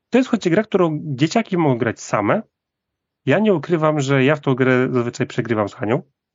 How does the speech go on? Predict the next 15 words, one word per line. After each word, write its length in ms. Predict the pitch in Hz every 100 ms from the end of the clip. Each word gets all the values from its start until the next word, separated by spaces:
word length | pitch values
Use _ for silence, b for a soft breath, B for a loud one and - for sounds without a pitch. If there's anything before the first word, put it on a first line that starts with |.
| _ _ -
W 40 | 143
ogóle 160 | 185
z 40 | 147
dziećmi, 280 | 143 139 127 180
inaczej, 340 | 175 127 104
generalnie 480 | - 147 226 262 233
przegrywam 340 | - 170 220 208
w 40 |
tą 100 | 165
grę 160 | 151 143
z 40 |
dziećmi. 340 | 120 - 120 - _ -
Po 100 | 170
prostu 240 | 196 165
przegrywam. 500 | 143 165 123 101